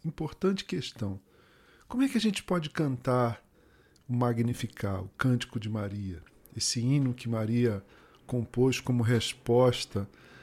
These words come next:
à revelação de que seria mãe, que, que traria dentro do seu ventre, por obra do Espírito Santo, o Salvador do mundo?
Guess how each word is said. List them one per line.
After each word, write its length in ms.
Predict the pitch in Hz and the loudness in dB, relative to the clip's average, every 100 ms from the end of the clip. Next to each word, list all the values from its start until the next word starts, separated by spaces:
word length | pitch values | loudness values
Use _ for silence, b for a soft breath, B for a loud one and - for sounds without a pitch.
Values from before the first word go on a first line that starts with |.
| B - | B -4
à 100 | 104 | 0
revelação 680 | 117 117 117 107 - 113 | 4 4 2 2 0 -2
de 80 | 110 | -2
que 80 | - | -4
seria 400 | - 117 113 107 | 0 0 0 -2
mãe, 360 | 104 110 110 104 B B B B B | -2 -2 -2 -6 B B B B B
que, 220 | - 92 | -6 -6
que 260 | - - 110 | -8 -12 -14
traria 460 | - 113 113 127 117 | -2 0 2 2 4
dentro 320 | 123 120 117 | 2 0 -4
do 80 | 110 | -4
seu 240 | - 107 | 0 -2
ventre, 500 | 95 113 117 - 104 B B B B B - | 2 2 0 -4 -10 B B B B B -6
por 160 | 110 | 0
obra 320 | 107 123 120 | 6 8 6
do 140 | 107 107 | 2 0
Espírito 480 | - - 107 - 92 | -2 -2 -4 -4 -2
Santo, 540 | - 107 110 - 101 B B B | 0 0 -2 -6 -14 B B B
o 60 | 104 | -4
Salvador 580 | - 101 101 95 107 104 | 0 0 0 -2 0 -2
do 140 | 101 | -2
mundo? 420 | 98 101 101 87 | -4 -2 -2 -4